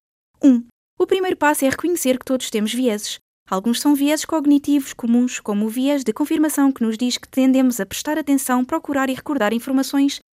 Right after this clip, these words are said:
que confirmem as nossas crenças pré-existentes. Dois. Dois. Fazer um exame honesto das nossas crenças e opiniões pode revelar áreas onde estamos menos abertos a informações novas ou diferentes.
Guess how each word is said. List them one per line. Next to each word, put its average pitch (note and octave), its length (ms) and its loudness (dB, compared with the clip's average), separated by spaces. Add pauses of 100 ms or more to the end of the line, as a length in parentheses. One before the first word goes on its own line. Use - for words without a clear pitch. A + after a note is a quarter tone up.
(100)
que F#4+ 120 -2
confirmem A#3 480 -2
as A3+ 100 -4
nossas A3+ 300 -4
crenças A#3 360 -6
pré-existentes. B3 840 -4 (500)
Dois. A3+ 380 0 (280)
Dois. A3+ 400 0
Fazer F4 320 0
um F4+ 80 0
exame C#4 260 4
honesto B3 320 2
das B3 140 0
nossas A#3 260 -2
crenças D4 340 -2
e C#4 80 0
opiniões C4 520 2
pode - 240 -8
revelar B3+ 480 2
áreas B3+ 400 2
onde A3+ 160 -4
estamos A3 280 -4
menos C#4+ 240 4
abertos B3 320 0
a A#3 40 0
informações C4+ 440 0
novas A3 280 -2
ou A3+ 60 -2
diferentes. A#3+ 500 -4